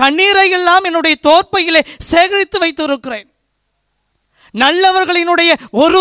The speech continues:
துளி கண்ணீர் கூட வீணாய் போகாது, அது ஆசீர்வாதத்திற்கான ஊற்றாக அமைய போகிறது என்பது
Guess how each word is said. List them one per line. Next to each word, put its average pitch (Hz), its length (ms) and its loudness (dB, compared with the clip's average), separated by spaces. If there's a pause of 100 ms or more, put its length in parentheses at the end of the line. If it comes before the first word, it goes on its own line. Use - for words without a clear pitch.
(100)
துளி 330 240 -2 (140)
கண்ணீர் 330 440 -2
கூட 302 160 -2 (300)
வீணாய் 339 500 2
போகாது, 240 480 -4 (1500)
அது 302 180 2 (140)
ஆசீர்வாதத்திற்கான 349 1200 0 (300)
ஊற்றாக 330 420 2 (140)
அமைய 359 220 0 (120)
போகிறது 294 460 -2
என்பது 269 240 0